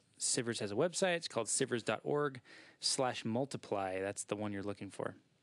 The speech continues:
So, here is the recipe for an incredible productivity in your life. Chunk it down.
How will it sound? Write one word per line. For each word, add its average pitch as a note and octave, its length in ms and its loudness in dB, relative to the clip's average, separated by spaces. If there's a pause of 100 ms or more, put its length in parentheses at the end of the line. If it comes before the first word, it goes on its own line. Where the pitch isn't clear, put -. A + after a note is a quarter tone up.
(1300)
So, C#3+ 460 6
here A#3+ 520 2
is F#3+ 300 4
the D#3 120 6
recipe A#2+ 580 2
for C3 400 2
an D3 120 2
incredible G#3+ 640 2
productivity C3+ 840 0
in A2+ 200 -2
your A2 120 2
life. - 380 -6 (640)
Chunk - 640 2
it D#3+ 280 2 (140)
down. G2+ 520 2